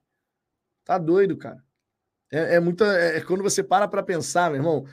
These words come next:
que a gente buscou um centroavante do nível do Tiquinho, por essa quantia, tu fica maluco, cara. E não só, não só o Tiquinho, né?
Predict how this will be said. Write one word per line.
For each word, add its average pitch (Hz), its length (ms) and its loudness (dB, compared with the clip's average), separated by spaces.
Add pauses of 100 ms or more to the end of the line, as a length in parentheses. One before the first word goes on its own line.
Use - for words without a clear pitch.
(140)
que 147 80 -2
a 151 60 0
gente 175 200 -6
buscou 175 320 -6
um 170 40 -4
centroavante 170 580 -4
do 156 100 -4
nível 170 260 0
do 175 120 -4
Tiquinho, 165 600 -8 (440)
por 151 160 -4
essa 196 260 -2
quantia, 151 720 -4 (640)
tu 180 100 -6
fica 190 380 -6
maluco, 180 520 -2
cara. 123 340 -14 (720)
E 214 360 0
não 220 160 -2
só, 196 320 0
não 170 160 -2
só - 180 -4
o 156 40 -2
Tiquinho, 151 420 -8
né? 143 220 -6